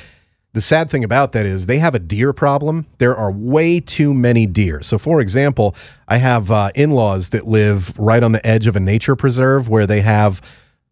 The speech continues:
way too many deer. They're causing a lot of car accidents. They're destroying foliage. They're getting into people's, uh, yards and causing problems. Instead of allowing people to hunt them, the state of New York comes in and poisons them,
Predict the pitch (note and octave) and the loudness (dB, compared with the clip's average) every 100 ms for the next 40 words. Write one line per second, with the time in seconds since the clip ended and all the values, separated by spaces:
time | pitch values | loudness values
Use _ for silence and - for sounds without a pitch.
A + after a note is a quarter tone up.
0 | _ - A2 F3 E3 B2+ G2+ F#2 E2 E2 | _ -6 0 0 -2 -6 -6 -8 -10 -14
1 | - - F#2+ B2+ G#2+ A2 G2 D2+ - - | -14 -12 -4 -2 -2 -6 -6 -10 -10 -2
2 | F#3+ F3 D3+ C#3 - C3 B2+ A#2+ - G#2+ | 0 2 0 -2 -2 -2 -2 -4 -2 -2
3 | G2 F2 - G#2 F#2+ D#2+ - D3 C#3+ C#3 | -2 -4 -2 0 0 -2 0 4 4 4
4 | C3 B2+ A#2+ G2+ G2 G#2 G2+ G2 G2 F2+ | 4 2 0 -4 -2 0 2 2 0 2
5 | G#2+ F#2 F#2 E2+ E2+ E2 B2+ C3+ C3+ B2+ | 0 0 -2 -4 -8 -6 0 4 4 2
6 | B2 B2 A#2+ B2 A2+ - A#2+ A#2+ B2 A#2+ | 0 -2 0 0 -2 -2 0 0 0 -2
7 | - - - _ _ - C#3+ - F#3 F3+ | -4 -14 -20 _ _ -6 -6 0 0 0
8 | D#3 D3 D3 D#3 C#3 B2 - D#3 E3 E3+ | 0 0 0 -4 -4 -6 -2 -4 -4 -2
9 | G#3 G#3+ G3 _ _ _ - A#2+ D#3+ D3 | -2 -2 -8 _ _ _ -12 -4 0 0
10 | C3 B2 B2 - A2+ G#2 G#2 F2 E2 G#2+ | 2 2 2 0 -2 0 0 -2 -2 -2
11 | G2 D2+ C2+ - A2+ - | -2 -4 -8 -4 -4 -6